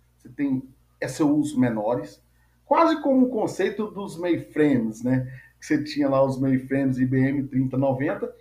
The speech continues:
você tinha os terminais. Então hoje você tem o conceito de que o Elon Musk fez a lição de casa muito bem, de que você tem três ou quatro S U principais, e aí você atualiza aquele software, aquelas funções. Então,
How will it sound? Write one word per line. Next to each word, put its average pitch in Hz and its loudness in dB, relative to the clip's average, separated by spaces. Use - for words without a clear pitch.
você - -6
tinha 208 -6
os 196 -8
terminais. 170 -4
Então 269 6
hoje 247 6
você 233 4
tem 180 -2
o 151 -4
conceito 151 -2
de 143 -8
que 170 -12
o 202 0
Elon 240 4
Musk 156 -2
fez 143 0
a 131 -2
lição 127 -4
de 127 -4
casa 123 -2
muito 117 -12
bem, 117 -8
de 160 -18
que - -14
você 196 -4
tem 165 0
três 185 2
ou 139 -2
quatro 127 0
S 131 -6
U 127 2
principais, 143 -6
e 277 6
aí 233 4
você 226 0
atualiza 220 2
aquele 160 -2
software, 135 -6
aquelas 127 -4
funções. 113 -10
Então, 214 -4